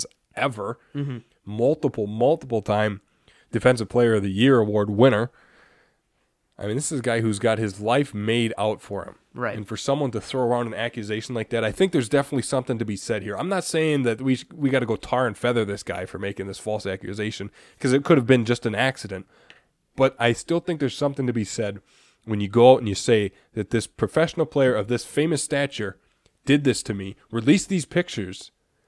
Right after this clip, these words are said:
Speaker 1: that were very brutal, very
Speaker 2: Mm-hmm.
Speaker 1: gruesome, and claim that someone of a famous, popular stature did it.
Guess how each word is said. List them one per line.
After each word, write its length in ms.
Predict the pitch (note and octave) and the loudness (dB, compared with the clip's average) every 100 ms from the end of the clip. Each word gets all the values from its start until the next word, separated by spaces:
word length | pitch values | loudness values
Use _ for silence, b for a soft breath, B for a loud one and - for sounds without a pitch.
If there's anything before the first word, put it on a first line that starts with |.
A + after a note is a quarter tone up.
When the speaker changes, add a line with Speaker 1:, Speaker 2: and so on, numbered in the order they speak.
| _ | _
Speaker 1:
that 160 | - A#2 | -2 0
were 140 | A#2 G2+ | 0 -4
very 480 | G2+ C3 E3+ C#3+ - _ _ _ _ _ - | 0 4 4 4 -2 _ _ _ _ _ -16
brutal, 420 | B2 A2 C3 B2+ | -4 4 6 6
very 480 | G#2+ A#2 C3+ B2+ A2 _ | 6 4 6 4 0 _
Speaker 2:
Mm-hmm. 220 | D3+ C#3 B2 | -10 -6 2
Speaker 1:
gruesome, 500 | B2+ B2+ - G2 G#2 _ _ _ | 4 4 2 -6 -8 _ _ _
and 260 | - B2+ A2 | -8 -6 -6
claim 480 | - - D#3 F3 E3+ | -10 -2 2 2 2
that 180 | C#3 - - | 0 -2 -10
someone 360 | - D3 D#3 | 0 2 4
of 100 | C#3 | 2
a 80 | G#2+ | 0
famous, 480 | - - D#3 D#3 - | -2 0 2 2 -2
popular 500 | - C#3+ C#3 C#3+ A#2+ | -2 0 0 0 -2
stature 440 | - C3+ C3 - | -2 -4 -4 -4
did 240 | G#2+ A#2+ G#2 | -2 0 0
it. 140 | - | -4